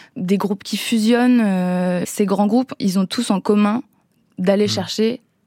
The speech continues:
Speaker 1: euh, leur plasma aux États-Unis. Parce que c'est là-bas où on autorise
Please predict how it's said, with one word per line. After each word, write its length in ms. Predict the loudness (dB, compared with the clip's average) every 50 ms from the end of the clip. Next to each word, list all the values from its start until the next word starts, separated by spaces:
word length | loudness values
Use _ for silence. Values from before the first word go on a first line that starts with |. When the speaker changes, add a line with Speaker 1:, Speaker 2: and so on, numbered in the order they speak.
| _
Speaker 1:
euh, 280 | -4 -2 0 0 0 0
leur 260 | 0 0 0 -2 -2
plasma 380 | -4 -6 -4 -2 -2 -2 -2 -4 _ -2
aux 80 | 0
États-Unis. 560 | 0 0 0 0 -2 -2 -2 -2 -2 -4 -4 -6 _ _
Parce 140 | -6 -4 -2
que 80 | -2
c'est 180 | -2 0 0 0
là-bas 460 | 2 2 0 0 0 0 0 0 -2 -2 -2
où 80 | 0
on 160 | 2 2 2 2
autorise 640 | 2 2 0 0 0 2 2 0 0 0 -2 -6